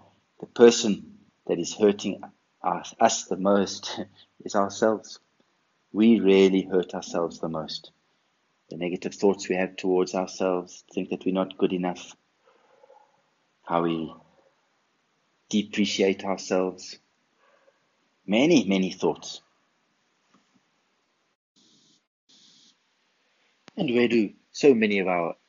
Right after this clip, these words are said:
enemies originate from? Do they just appear from the external world, or is it due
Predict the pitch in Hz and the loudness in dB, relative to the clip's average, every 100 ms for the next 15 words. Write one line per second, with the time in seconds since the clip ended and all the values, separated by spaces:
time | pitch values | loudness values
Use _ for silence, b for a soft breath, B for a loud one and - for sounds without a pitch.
0 | _ _ 123 131 104 87 - - - 101 | _ _ 2 2 0 -4 -10 -10 -4 -4
1 | 90 92 87 - 90 71 - _ _ _ | -2 -4 -4 -6 -12 -14 -16 _ _ _
2 | _ - 82 82 104 - - - 117 107 | _ -8 -6 -4 -6 -8 -10 0 2 2
3 | 107 101 107 117 - 131 123 120 127 135 | -4 -4 -4 -4 0 2 2 2 4 2
4 | - _ _ _ _ _ - 95 87 - | -2 _ _ _ _ _ -4 -2 -2 -6
5 | - 101 | -2 0